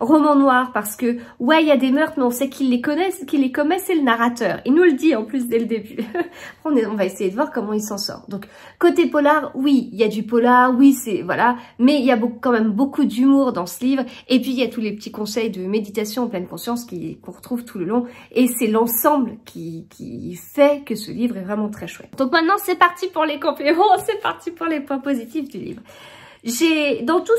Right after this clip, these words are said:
ce livre, euh, j'ai noté vingt citations dans Babelio. C'est énorme pour moi.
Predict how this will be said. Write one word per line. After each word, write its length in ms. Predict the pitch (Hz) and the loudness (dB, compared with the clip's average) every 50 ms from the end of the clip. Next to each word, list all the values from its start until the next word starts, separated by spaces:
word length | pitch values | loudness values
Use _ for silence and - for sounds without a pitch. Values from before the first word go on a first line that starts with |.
| 466 - | 2 2
ce 80 | 392 | 2
livre, 480 | 339 262 269 277 349 359 330 269 254 - - | 2 2 4 4 4 2 2 0 -4 -2 0
euh, 320 | - 240 233 233 226 233 240 | 0 0 2 2 2 2 2
j'ai 180 | 233 240 294 | 2 0 0
noté 420 | 277 277 269 262 - 330 339 349 269 | 2 2 2 0 0 0 0 2 2
vingt 420 | 214 185 185 208 269 359 392 403 392 - | 0 -4 0 2 2 2 2 0 -4 -6
citations 520 | - 302 277 - 262 247 247 - - 302 311 | -12 -10 -6 -4 -4 -4 -4 -8 -8 -6 -4
dans 140 | 262 208 196 | -4 -4 -4
Babelio. 520 | 190 202 196 190 202 196 190 208 233 254 | -4 -6 -4 -4 -4 -6 -4 -4 -6 -6
C'est 560 | 247 - - - - - 254 240 262 247 - _ _ _ _ | -6 -8 -8 -10 -4 0 0 0 0 -2 -8 _ _ _ _
énorme 560 | 247 247 220 220 220 220 214 214 202 185 180 - | 0 2 2 2 0 -2 -2 -4 -6 -8 -10 -12
pour 160 | _ 185 - | _ -16 -14
moi. 340 | 190 185 190 196 202 226 254 | -10 -8 -6 -4 -4 -6 -6